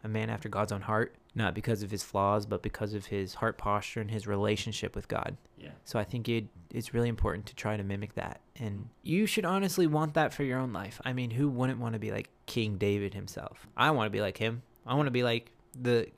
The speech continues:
Speaker 1: crazy heroes of the faith in the Bible, but
Speaker 2: Again, real quick, 'cause we're never gonna make our time. It's okay.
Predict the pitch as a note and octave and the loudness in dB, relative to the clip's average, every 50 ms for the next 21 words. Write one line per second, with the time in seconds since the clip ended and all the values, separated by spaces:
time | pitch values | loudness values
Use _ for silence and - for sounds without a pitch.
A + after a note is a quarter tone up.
0 | _ _ - - B2+ B2 A#2 A#2 A#2 G#2+ - A#2 A#2 A#2 A2 A2+ A2 G#2+ - - | _ _ -6 -4 -2 -2 -2 -2 -4 -4 -2 -2 0 0 0 -2 -4 -4 -2 0
1 | A2 A2 A2 - A2+ G#2 G2+ G#2+ G#2+ A2 B2 C3+ B2+ B2 A2 G#2+ G#2+ - - - | 2 2 2 0 -2 0 0 2 2 2 2 0 0 0 0 0 0 -2 -6 -8
2 | - - B2 G2+ G#2+ G2+ F#2 F2+ G2+ F#2+ F2+ - - G#2 F2 F2 - - - - | -4 -2 0 2 2 0 2 2 2 2 2 0 0 -2 -2 -2 -2 -6 -6 -4
3 | - A2 G2 - - - - B2 C3 D3+ C3 G#2 F2+ E2+ F2+ F2 F2 F2 E2+ E2+ | -2 -2 -2 -2 -6 -8 -2 2 4 6 6 6 4 2 0 -2 -2 -2 -2 -4
4 | D#2+ E2+ E2+ - - F#2+ F2 E2+ F2+ G2+ G2 - F#2 E2 - - E2+ F2 - | -4 -6 -6 -4 -2 -2 -2 0 0 -2 -4 -4 -6 -8 -4 -4 -4 -4 -4